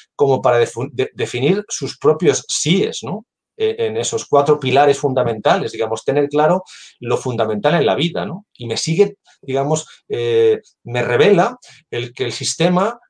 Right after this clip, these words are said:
eh, ponga en corsete tanto a, a las personas y a las sociedades, ¿no? Entonces, eh, claro, si trasladamos todo esto ya al mundo de la empresa, pues esto es una caricatura de que,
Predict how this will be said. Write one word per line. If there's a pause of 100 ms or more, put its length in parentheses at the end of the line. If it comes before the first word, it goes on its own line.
(120)
eh,
ponga
en
corsete
tanto
a,
a
las
personas
y
a
las
sociedades,
¿no?
Entonces,
eh, (140)
claro,
si
trasladamos
todo
esto
ya
al
mundo
de
la
empresa, (400)
pues
esto
es
una
caricatura (360)
de
que,